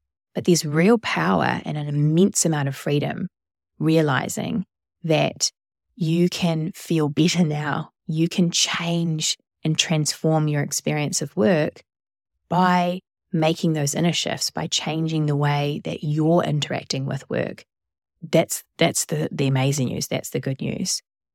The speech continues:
And I think that's also leads us into a conversation around work boundaries as well. So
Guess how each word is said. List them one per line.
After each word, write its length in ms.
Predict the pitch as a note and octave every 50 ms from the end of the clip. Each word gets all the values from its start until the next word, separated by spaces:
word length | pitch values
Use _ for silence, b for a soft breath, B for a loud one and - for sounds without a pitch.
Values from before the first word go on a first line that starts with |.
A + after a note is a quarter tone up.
| _ _ _ _ -
And 120 | - F3
I 20 | F3
think 160 | G#3 G3+ G3
that's 200 | G3+ F#3+ F3+ -
also 440 | E3+ E3+ F3 - F3 E3 D#3+ D#3+ -
leads 360 | - E3 D#3+ D#3 D#3 D3+ D#3
us 160 | D3+ D3 -
into 160 | D#3+ D#3 - D3+
a 40 |
conversation 600 | C#3+ - D#3 C#3+ D3 C#3+ - C3+ C3+ C#3 - D3
around 340 | D3 C#3+ C#3+ C#3 C#3 C#3 C#3
work 320 | - - C#3+ D#3 - - -
boundaries 560 | - B2 A#2 - C3 - - - - - -
as 200 | - - - -
well. 320 | - C#3 - G#1+ - E3 - _ _ _ _ _ _ _ _ _ _ _ _ _ _ _ _ _ _ -
So 440 | - - - D#3+ D#3 D3+ D3+ D3+ D3